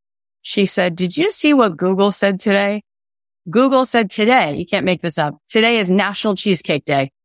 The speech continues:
Today, the day you got fired." She said, "If that's not a sign, I don't know what is.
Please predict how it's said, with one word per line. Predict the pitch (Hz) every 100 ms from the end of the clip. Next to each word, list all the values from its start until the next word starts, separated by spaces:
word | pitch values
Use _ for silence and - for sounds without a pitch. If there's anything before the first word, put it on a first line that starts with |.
| _
Today, | - 233 147 - _
the | 190
day | 185 202
you | 196
got | 190 180
fired." | 147 143 - - _ _ _ _ _
She | -
said, | 196 190
"If | 214
that's | 208 226 -
not | 233 226
a |
sign, | - 214 202 196
I | 185
don't | 190 190
know | 185
what | 175 170
is. | 208 277 302 -